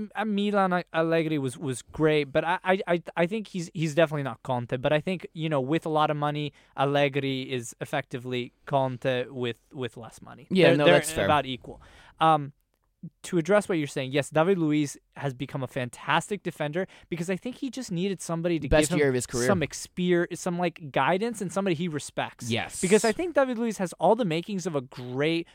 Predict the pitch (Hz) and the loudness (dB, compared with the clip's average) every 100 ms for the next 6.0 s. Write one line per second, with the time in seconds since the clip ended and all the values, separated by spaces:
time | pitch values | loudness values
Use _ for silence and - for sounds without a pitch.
0 | _ - - 139 175 254 285 - - 208 | _ -10 -6 -2 -2 -2 -4 -4 -6 -6
1 | 208 285 196 196 233 - - - 151 135 | -4 -4 -4 -4 -4 -8 -14 -8 -8 -8
2 | - - - 165 208 - 170 123 165 147 | -12 -12 -2 0 0 -2 -4 -4 -4 -4
3 | 143 131 139 180 143 131 - - 107 95 | -4 0 2 2 0 -10 -20 -12 -8 0
4 | 175 196 233 190 156 175 151 131 151 147 | 2 4 4 2 4 4 4 2 -4 -2
5 | 139 139 139 127 - 143 131 131 151 | -2 -2 -6 -6 -12 -10 -8 -4 -4